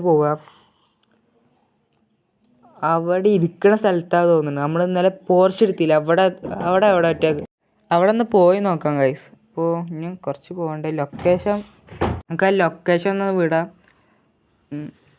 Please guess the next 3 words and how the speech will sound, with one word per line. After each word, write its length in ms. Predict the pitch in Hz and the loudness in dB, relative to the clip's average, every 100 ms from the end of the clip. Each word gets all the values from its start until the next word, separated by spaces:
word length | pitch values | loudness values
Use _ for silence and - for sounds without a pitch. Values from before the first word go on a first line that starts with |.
| _ _ _ _ _ _ _ _ _ _ _ _ _ _ _ _ _ _ _ _ _ _ _ - | _ _ _ _ _ _ _ _ _ _ _ _ _ _ _ _ _ _ _ _ _ _ _ -10
ഇവിടെ 420 | 156 156 160 190 202 208 208 202 | -6 -4 -2 0 0 -2 -4 -6
ഇനി 160 | 190 196 | -8 -4
കുറച്ച് 300 | 180 175 - | -4 -4 -2